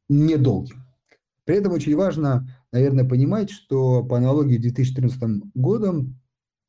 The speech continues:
а, скорее всего, от пика, э, снижение ставки может быть более агрессивное, а по мере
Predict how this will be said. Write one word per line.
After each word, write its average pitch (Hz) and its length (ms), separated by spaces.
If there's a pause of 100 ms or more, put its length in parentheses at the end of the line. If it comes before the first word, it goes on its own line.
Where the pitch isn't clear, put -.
а, 113 180
скорее 147 300
всего, 135 720
от 131 240
пика, 127 500 (320)
э, 101 160 (240)
снижение 131 460
ставки 131 320
может 113 220
быть 110 120
более 208 220
агрессивное, 151 920 (120)
а 123 80
по 139 120
мере 143 600